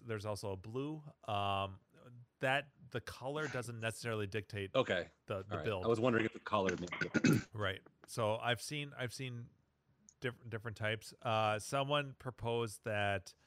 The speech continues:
Speaker 1: one version was for the early,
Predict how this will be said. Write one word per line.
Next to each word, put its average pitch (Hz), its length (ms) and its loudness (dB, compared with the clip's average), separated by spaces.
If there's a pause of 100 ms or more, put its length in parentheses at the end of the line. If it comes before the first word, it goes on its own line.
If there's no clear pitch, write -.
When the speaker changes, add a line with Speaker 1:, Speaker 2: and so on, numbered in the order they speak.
(300)
Speaker 1:
one 120 320 2
version 123 360 2
was 110 140 0
for 101 460 2
the 98 100 -4 (100)
early, 120 500 0